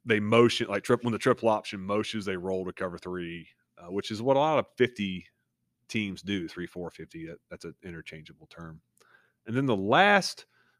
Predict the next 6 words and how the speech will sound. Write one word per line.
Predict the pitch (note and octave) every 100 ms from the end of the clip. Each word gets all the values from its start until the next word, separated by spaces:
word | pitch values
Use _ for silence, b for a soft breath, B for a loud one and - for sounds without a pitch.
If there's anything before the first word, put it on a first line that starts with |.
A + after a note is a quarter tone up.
| -
couple | C3 C3+
pages, | A2+ G2 F2 G#2
pages | - A#2 A2 A2 G#2+ - -
eleven | F#2 F#2+ C3+ B2+ A#2 A2
and | G2+ F2
twelve, | - C#3 B2+ G2+ G2 G2+